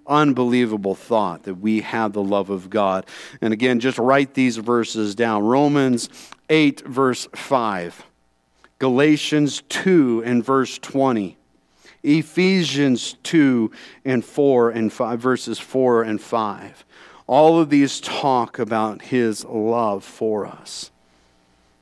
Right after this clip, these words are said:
And then lastly, the fifth thing that Paul mentions as a benefit of a believer or a benefit of being justified is we are given the Spirit of God. Okay?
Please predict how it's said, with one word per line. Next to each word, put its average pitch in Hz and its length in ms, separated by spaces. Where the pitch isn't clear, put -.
And 113 160
then 120 100
lastly, 135 540
the 117 160
fifth 143 520
thing 131 320
that 117 140
Paul 127 280
mentions 123 560
as 117 380
a 110 80
benefit 127 640
of 113 220
a 110 80
believer 110 800
or 113 140
a 110 60
benefit 123 500
of 107 100
being 117 320
justified 110 840
is 110 180
we 123 240
are 123 200
given 107 760
the 113 100
Spirit 107 600
of 98 140
God. 92 380
Okay? 104 340